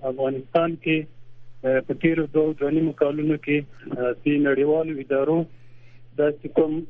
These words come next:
اسسمنټونه یا داسې کومه نظر، اه،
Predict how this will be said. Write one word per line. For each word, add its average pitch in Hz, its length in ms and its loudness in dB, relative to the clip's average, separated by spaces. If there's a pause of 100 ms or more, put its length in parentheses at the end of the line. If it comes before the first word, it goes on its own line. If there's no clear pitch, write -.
(720)
اسسمنټونه 147 800 2 (120)
یا 147 80 2
داسې 147 340 0
کومه 147 240 0 (420)
نظر، 131 300 -2
اه، 135 400 0